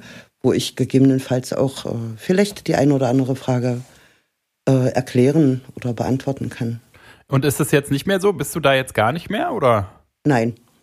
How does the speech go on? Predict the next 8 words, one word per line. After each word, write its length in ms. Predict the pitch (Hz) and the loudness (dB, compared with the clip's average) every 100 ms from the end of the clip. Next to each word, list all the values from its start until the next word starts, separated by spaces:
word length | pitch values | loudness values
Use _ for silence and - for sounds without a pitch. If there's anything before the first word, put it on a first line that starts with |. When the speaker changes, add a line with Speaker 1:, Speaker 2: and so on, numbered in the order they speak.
| _ _ | _ _
Speaker 2:
Okay. 400 | - 185 - 71 - _ _ _ _ _ | -2 0 -4 -6 -12 _ _ _ _ _
Speaker 1:
Also 160 | 170 160 | 0 2
ja, 340 | 143 123 113 123 | 2 0 -2 -6
ich 120 | - | -4
bin 160 | 147 147 | 2 4
da 80 | 143 | 4
nicht 240 | 139 - | 2 2
mehr. 280 | 139 110 | 2 0